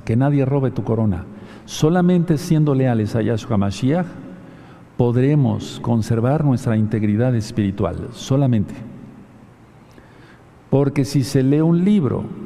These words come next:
se escucha a un hombre que tenga ideas diferentes, a una mujer,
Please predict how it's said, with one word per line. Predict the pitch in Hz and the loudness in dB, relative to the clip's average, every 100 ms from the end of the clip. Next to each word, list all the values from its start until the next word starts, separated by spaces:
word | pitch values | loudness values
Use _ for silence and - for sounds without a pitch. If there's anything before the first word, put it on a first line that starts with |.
| - - | -14 -14
se | - 117 | -6 -4
escucha | 104 - 110 - 127 | -4 -4 -4 -2 0
a | |
un | 135 160 180 | 2 2 4
hombre | 185 123 107 | 2 2 0
que | 113 | 0
tenga | 120 113 | 0 2
ideas | 113 113 113 | 2 0 0
diferentes, | 117 131 165 143 107 104 | 0 0 0 0 0 0
a | |
una | 104 117 | 0 2
mujer, | 131 139 - 180 117 - - | 2 0 0 0 0 -6 -14